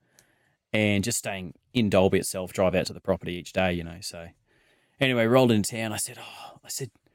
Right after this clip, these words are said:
"we've, we've gotta go to K F C. That's just what you do, like, you know, tradition for me. I'm, if I'm here, I'm going to K F C. You know, there's no questions about it." So I went in there, yeah, got the, got the fries and the chips and the Coke and whatever else, and,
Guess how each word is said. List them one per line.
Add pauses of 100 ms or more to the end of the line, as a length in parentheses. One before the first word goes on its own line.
(340)
"we've, (260)
we've
gotta
go
to (680)
K
F
C.
That's
just
what
you
do,
like, (160)
you
know, (280)
tradition
for
me.
I'm,
if
I'm
here,
I'm
going
to
K
F
C.
You
know,
there's
no
questions
about
it." (520)
So
I
went
in
there,
yeah,
got
the, (180)
got
the
fries
and
the (240)
chips
and
the
Coke
and
whatever
else,
and,